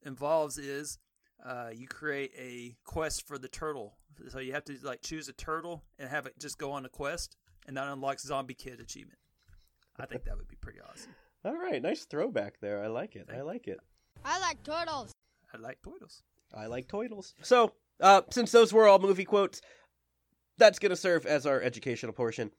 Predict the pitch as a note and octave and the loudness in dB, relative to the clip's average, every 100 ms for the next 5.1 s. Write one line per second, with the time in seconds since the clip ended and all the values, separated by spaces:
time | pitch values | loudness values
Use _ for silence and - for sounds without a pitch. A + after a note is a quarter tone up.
0 | _ _ A2 A2+ A2+ A2+ _ _ _ C3+ | _ _ -2 2 0 -2 _ _ _ 0
1 | C3+ G3 D3 D3+ C#3 C#3 C3+ C#3+ C#3 B2+ | 2 2 2 -2 0 0 0 0 -2 -2
2 | C#3 C#3 - D3+ C3 D3 C3+ E3 G3 A#2 | -4 -2 -2 -2 -2 -2 0 0 0 0
3 | A2+ A2+ B2 A#2 A#2+ - A#2+ A2+ - - | -2 -4 -2 -2 -2 -4 -4 -4 -8 -20
4 | _ _ B2 B2+ C#3+ C#3 C#3 D3 E3 G3 | _ _ -2 0 0 -2 -2 0 0 -2